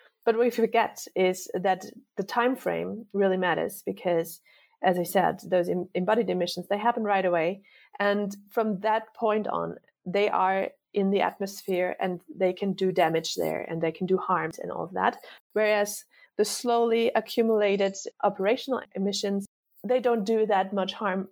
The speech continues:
right away. The other thing, you need to look at the building as it is. And that's what I did in my doctoral thesis, actually.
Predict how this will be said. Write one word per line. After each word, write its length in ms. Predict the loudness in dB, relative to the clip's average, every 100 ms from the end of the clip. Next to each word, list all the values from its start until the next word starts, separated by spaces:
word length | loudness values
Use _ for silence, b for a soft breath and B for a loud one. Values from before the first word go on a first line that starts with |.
| _
right 240 | 0 2
away. 260 | 0 -2 -8 _ _ _ _ _ _
The 180 | 0 2
other 160 | 2 0
thing, 320 | 0 -2 -4 -12 _ _ _
you 120 | 0
need 160 | 2 2
to 80 | 2
look 160 | 2
at 80 | 2
the 60 | 2
building 440 | 2 0 0 -4 -2
as 160 | 0 2
it 120 | 0
is. 340 | -2 -8 -16 -16 -2
And 140 | 0 2
that's 160 | 2
what 100 | 2
I 100 | 2
did 300 | 2 0 -2 -14 _ _
in 100 | 0
my 100 | 2
doctoral 360 | 2 -2 0 0
thesis, 480 | 0 -6 -4 -6 -6
actually. 560 | -8 -6 -4 -2 -4